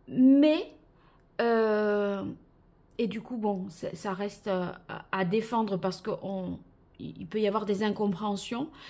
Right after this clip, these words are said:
mais il n'empêche que, comme la roue de fortune, c'est ce qui vous soutient, eh bien, euh, on, on sent que même si vous ne dites pas tout, euh,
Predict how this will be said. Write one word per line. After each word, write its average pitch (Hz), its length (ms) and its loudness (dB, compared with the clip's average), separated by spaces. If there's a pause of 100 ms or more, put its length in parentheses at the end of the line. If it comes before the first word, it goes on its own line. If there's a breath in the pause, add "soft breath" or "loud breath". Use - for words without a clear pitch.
(260 loud breath)
mais 262 300 8
il 277 120 8
n'empêche 285 400 6
que, 262 220 2
comme 277 300 4
la 285 100 6
roue 269 140 0
de 240 120 0
fortune, 233 680 -4
c'est 165 160 -8
ce 285 140 -6
qui 285 180 -10
vous 220 180 -8
soutient, 240 560 -6 (680 loud breath)
eh 226 100 2
bien, 269 300 6 (300)
euh, 214 460 0 (300)
on, 214 580 -2 (1080)
on 262 120 4
sent 311 320 0
que 294 240 6 (320 loud breath)
même 294 240 6
si 311 160 -2
vous 285 180 0
ne 277 140 6
dites 262 340 -2
pas 247 200 -2
tout, 285 320 -4 (1000 soft breath)
euh, 214 360 2